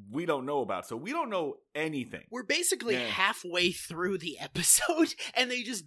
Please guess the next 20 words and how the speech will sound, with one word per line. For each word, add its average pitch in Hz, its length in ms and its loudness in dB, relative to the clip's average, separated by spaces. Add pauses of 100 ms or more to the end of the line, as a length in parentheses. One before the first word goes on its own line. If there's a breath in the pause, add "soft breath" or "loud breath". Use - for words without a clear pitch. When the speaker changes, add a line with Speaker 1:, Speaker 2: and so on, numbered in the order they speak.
Speaker 2:
didn't 240 340 -2
show 208 400 2
the 175 140 -4
first 170 460 -2
half 151 300 0
of 127 140 -14
it. - 280 -14 (120)
Speaker 1:
<laughs> 123 340 -10
Speaker 2:
We're, 440 120 -4
there, 254 280 -4
we're 247 200 -6
just 247 240 -2
kind 254 300 -2
of 226 120 -6
in 208 160 -8
the 185 140 -6
falling 170 640 4
action 117 400 -8
of 104 160 -14
it. - 120 -16